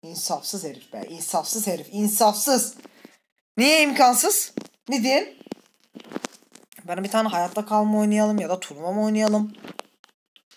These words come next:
Ee, vallahi bilemedim ya. İstersen şuradan bir maç oynayalım. O zaman şöyle bir şey yapalım abi.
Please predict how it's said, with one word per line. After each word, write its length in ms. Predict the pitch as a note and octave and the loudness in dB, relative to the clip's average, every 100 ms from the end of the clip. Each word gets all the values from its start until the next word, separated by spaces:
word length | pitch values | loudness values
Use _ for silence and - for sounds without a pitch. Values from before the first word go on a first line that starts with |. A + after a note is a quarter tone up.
| - - - - - _ - - - - | -20 -20 -20 -20 -20 _ -20 -20 -20 -8
Ee, 1080 | D3+ D#3 D#3+ E3 D#3+ D#3+ D#3+ D#3+ D#3+ D#3+ D#3+ D#3 | -4 -2 -2 -2 -2 -2 -2 -4 -4 -4 -2 0
vallahi 300 | D#3 E3+ F3 | 2 2 0
bilemedim 420 | G3+ A3+ G#3 F#3 | 0 2 0 -2
ya. 280 | F3+ F#3 G#3 - _ _ _ _ _ _ _ _ _ _ _ - | -2 -4 -4 -12 _ _ _ _ _ _ _ _ _ _ _ -10
İstersen 400 | - F#3 F#3 A3 | -2 2 2 0
şuradan 400 | G#3 G3 F#3+ A3 | -2 0 4 4
bir 60 | A3 | 4
maç 240 | G3 F3+ | 0 -2
oynayalım. 400 | E3+ D#3+ D#3 G3+ - _ _ - - - - - | -8 -8 -10 -10 -14 _ _ -20 -20 -18 -16 -2
O 120 | - C#4 | 4 6
zaman 240 | B4+ C5 | 6 6
şöyle 320 | C5+ B4 C#5 | 6 8 8
bir 60 | F4+ | 6
şey 120 | - | 4
yapalım 340 | A3 G#3 G3+ G3+ | 4 4 4 2
abi. 240 | E3+ E3 | 0 -2